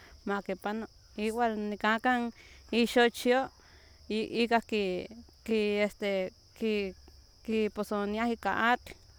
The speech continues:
para panpan tlatlasistli. I-, iwan uelitis ticmanelos iwan canela,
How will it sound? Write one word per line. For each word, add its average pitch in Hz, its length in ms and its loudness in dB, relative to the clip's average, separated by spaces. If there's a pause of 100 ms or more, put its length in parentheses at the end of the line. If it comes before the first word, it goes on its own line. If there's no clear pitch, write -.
(680)
para 190 320 -4 (200)
panpan 190 920 0
tlatlasistli. 214 680 -4 (840)
I-, 226 380 0 (540)
iwan 262 640 2
uelitis 226 400 0
ticmanelos 214 640 -2
iwan 202 300 0
canela, 233 720 2